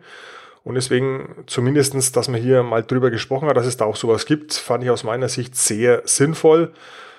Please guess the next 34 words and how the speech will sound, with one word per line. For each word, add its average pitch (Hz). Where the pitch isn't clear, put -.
Abgesehen 127
davon, 123
dass 120
es 120
diese 117
degu 117
Vorschrift 117
dreiundzwanzig 120
für 117
jeden 120
Unternehmer 117
ja 110
kostenlos 123
bei 104
der 104
Verwaltungsberufsgenossenschaft 120
gibt, 135
dass 113
man 117
die 113
dort 107
anfordert. 135
Also 113
von 120
daher 110
verstehe 117
ich 113
nicht, 123
warum 117
man 113
das 107
rausgenommen 110
hat. -
Und -